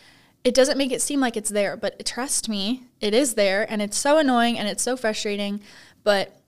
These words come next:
like, everybody deals with it. And I feel self-, like, self-conscious about it, and a lot of the time is because people make it seem like acne is a bad thing and it's, like, not normal.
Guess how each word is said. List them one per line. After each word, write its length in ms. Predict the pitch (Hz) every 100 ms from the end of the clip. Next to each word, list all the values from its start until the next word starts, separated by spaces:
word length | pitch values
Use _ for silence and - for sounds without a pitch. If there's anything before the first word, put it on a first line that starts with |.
| _
like, 140 | 214 214
everybody 420 | 214 226 269 277
deals 280 | 240 220 208
with 120 | 202
it. 280 | - 196 - _ _ _ 233
And 500 | 233 226 220 226 247 _ _ _ -
I 100 | 254
feel 240 | 254 339 415
self-, 380 | 330 320 - - -
like, 200 | 220 -
self-conscious 560 | 226 220 - 202 240
about 240 | 277 262 285
it, 160 | 285
and 140 | 226 226
a 60 |
lot 180 | 226 226
of 80 | 254
the 60 | 262
time 200 | 247 233
is 120 | 214
because 440 | 214 214 196 - - _ _
people 240 | - 247 277
make 140 | 262
it 100 | 254
seem 160 | - 247
like 140 | 220
acne 240 | 208 202 226
is 80 | 214
a 60 |
bad 280 | 196 185 190
thing 220 | 233 247
and 100 | 220
it's, 140 | 202 208
like, 140 | 202
not 240 | 202 196
normal. 440 | 202 196 208 254